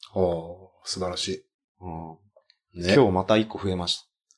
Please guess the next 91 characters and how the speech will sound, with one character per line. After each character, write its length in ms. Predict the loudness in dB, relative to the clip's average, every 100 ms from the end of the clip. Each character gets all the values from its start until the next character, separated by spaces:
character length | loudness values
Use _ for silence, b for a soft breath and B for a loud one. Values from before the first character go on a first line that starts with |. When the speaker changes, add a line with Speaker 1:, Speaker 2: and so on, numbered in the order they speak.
| _ 0
Speaker 2:
お 40 |
め 80 | 2
で 60 | 4
と 100 | 0
う 20 |
ご 60 |
ざ 60 | -2
い 40 |
ま 80 | -8
す。 180 | -6 0
Speaker 1:
あ 40 |
り 80 | 4
が 100 | 2
た 120 | 2
い 40 | -4
で 60 |
す 180 | -4 -12
ね。 140 | -16 _
<laughs> 840 | _ -10 -8 -6 -6 -8 -10 -16 _ _ _ _ b b b b b _ _ _ _ -6
た 120 | 2
だ 100 | 2
そ 180 | 2 -4
っ 100 | 0
ち 140 | 6
を 100 | 10
選 140 | 10 8
ぶ 160 | 6
確 240 | 0 -4 0
率 140 | 2
は 60 | 4
ま 100 | 2
だ 40 |
低 200 | 0 -6
そ 140 | -2 0
う 20 |
で 60 | 2
す。 680 | 4 6 4 4 4 6
Speaker 2:
<laughs> 160 | 6 8
そ 80 | 6
う 40 |
で 40 | 6
す 80 | -2
ね。 100 | 2
Speaker 1:
ま 180 | 6 6
だ 120 | 8
ま 140 | 6 8
だ 100 | 8
や 100 | 8
っ 20 |
ぱ 100 | 6
り 80 | 6
か 160 | 6
ん-、 60 | 8
Speaker 2:
そ 80 | 8
し 40 |
て 0 |
無 0 |
理-、 220 | 10 10
Speaker 1:
考 100 | 10
え 60 | 10
る 60 |
っ 100 | 8
て 60 | 8
方 60 | 6
に 80 | 6
行 60 | 2
き 60 |
そ 100 | 2
う 40 | 2
で 40 |
す。 80 | 6
Speaker 2:
無 120 | 8
理 100 | 10
強 180 | 10 8
い 20 |
す 120 | 8
る 40 | 6
つ 100 | 8
も 40 |
り 60 | 8
は 60 |
全 240 | 8 8 8
く 60 | 8
な 80 |
い 40 | 8
で 100 | 8
す 100 | 6
け 80 | 4
ど。 60 |
<laughs> 40 |
じ 0 | 6